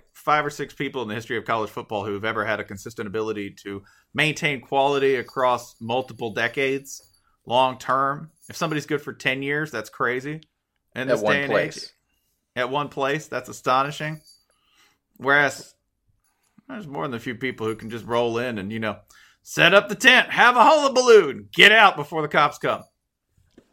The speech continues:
Speaker 2: Yeah, the, uh,
Speaker 1: No.
Speaker 2: the Holtz-Meyer model is sort of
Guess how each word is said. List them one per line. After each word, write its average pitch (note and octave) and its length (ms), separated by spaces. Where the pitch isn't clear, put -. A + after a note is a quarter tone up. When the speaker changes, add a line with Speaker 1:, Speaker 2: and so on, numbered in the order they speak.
Speaker 2:
Yeah, F2+ 240
the, F#2+ 260
uh, F2+ 160
Speaker 1:
No. A2+ 60
Speaker 2:
the G2+ 100
Holtz-Meyer A2 680
model F#2 400
is F2 140
sort G2+ 260
of F2+ 320